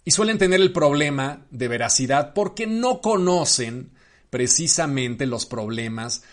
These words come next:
de las clases marginales. Y entonces estas narrativas muy avant-garde, de que se van a Nesa a filmar unas semanas y para ponernos la historia de los panchitos y todo este rollo,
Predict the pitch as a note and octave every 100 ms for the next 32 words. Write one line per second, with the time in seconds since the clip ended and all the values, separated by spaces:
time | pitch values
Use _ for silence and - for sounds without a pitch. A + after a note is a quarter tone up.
0 | - G#2+ A2 A2 - B2+ B2 A#2 B2 A2+
1 | G#2 - G#2 F#2 E2+ D#2+ - - C#3 D3+
2 | D3+ A3 A3 F3+ E3 - D#3+ D#3 D3 C3+
3 | C3+ D#3+ B2+ A#2+ A#2+ A#2+ B2+ B2 A#2 -
4 | - - - A#2+ A#2 A2+ C3+ B2 A#2+ G#2+
5 | - - - G#2 G#2+ G#2+ G2+ B2 A#2+ C3
6 | B2+ B2 C3+ C#3 - B2 A2+ A#2+ A#2+ B2+
7 | C3 B2+ B2+ A#2 C3 B2+ C#3+ C#3+ C#3 B2+
8 | A#2 A#2+ A#2 B2 A#2+ C3 B2 B2 A#2 C3+
9 | C3+ B2+ A#2+ - A#2 G#2+ D3 D3 B2+ A#2+
10 | C3+ - C#3 C3+ B2+ B2+ C3+